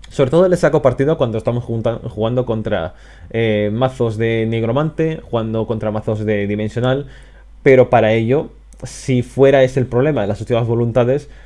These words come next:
pues podría meter aquí a la que hemos visto ahora, la que quita las habilidades de los bichos. Así que no es tan importante el escritorio de la ennegrecida. Sí, está bien por el tema de jugarla early, pero no es tan importante. También el tema de que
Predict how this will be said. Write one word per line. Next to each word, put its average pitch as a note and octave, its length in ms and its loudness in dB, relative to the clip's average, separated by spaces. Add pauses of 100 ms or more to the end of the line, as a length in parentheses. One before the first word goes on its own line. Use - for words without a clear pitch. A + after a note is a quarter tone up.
(180)
pues A#2 140 -2
podría B2 260 4
meter B2+ 260 2
aquí C3 480 0
a A2+ 120 -2
la G#2+ 100 0
que - 80 -4
hemos G2+ 160 -4
visto G2+ 240 -4
ahora, C3+ 260 2
la G2 120 -2
que G#2+ 120 -4
quita A#2+ 220 -2
las G#2 180 -4
habilidades G#2+ 460 0
de A2 80 -2
los G2+ 140 -2
bichos. - 420 -8 (480)
Así - 220 -4
que C#3+ 280 -2
no C3+ 520 2
es D3+ 220 0
tan B2+ 180 2
importante B2 420 -2
el G#2 60 0
escritorio G#2+ 360 -2
de G#2 60 -4
la G#2 60 0
ennegrecida. A2 440 -2 (260)
Sí, F#3+ 240 -2
está A#2+ 220 0
bien C3+ 220 0
por G#2+ 120 -2
el F#2+ 120 -4
tema A2 220 -2
de A2 100 2
jugarla A2+ 360 2
early, C3+ 360 2 (340)
pero G#2+ 400 4 (120)
no C3 220 0
es C3+ 100 -4
tan A2+ 160 -2
importante. F#2+ 680 -6 (500)
También C3 480 4
el B2 160 -2
tema B2+ 240 4
de C#3+ 120 2
que G#2+ 300 -2